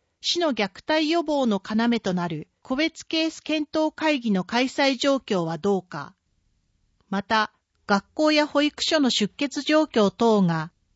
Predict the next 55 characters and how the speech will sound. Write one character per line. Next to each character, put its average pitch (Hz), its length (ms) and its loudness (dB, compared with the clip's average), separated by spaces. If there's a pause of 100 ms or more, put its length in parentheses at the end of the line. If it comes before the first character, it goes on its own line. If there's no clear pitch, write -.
(200)
要 302 240 0
保 226 200 -4
護 269 160 0
児 294 140 -6
童 285 200 2
の 196 120 2
状 240 220 2
況 254 400 0
を 247 60 -2
確 - 260 -8
認 277 200 2
す 269 180 -6
る 262 180 -2
上 262 160 -2
で 196 120 0
重 220 280 -2
要 285 200 0
な 269 120 0
情 262 300 -2
報 262 200 -4
と 262 140 -4
な 254 140 0
る 214 140 0
が、 175 220 -4 (400)
長 294 300 0
く - 180 -16
休 269 260 -6
校 277 220 -2
が 262 140 -4
続 240 320 -6
い 240 80 -6
た 254 100 -6
こ 247 140 -8
と 233 160 -4
で 165 220 -6 (280)
問 254 240 2
題 285 200 0
は 277 100 0
生 254 240 -2
じ 262 140 -4
な 269 100 2
か 208 140 -6
っ - 120 -10
た 160 120 -14
か。 151 300 -14 (1000)
部 208 100 -4
長、 196 460 -2 (560)
ケ 339 200 -2
ー 311 40 -6
ス - 140 -16
検 285 280 -2
討 277 220 -2
会 277 280 -2
議 196 160 -2
は 165 200 -4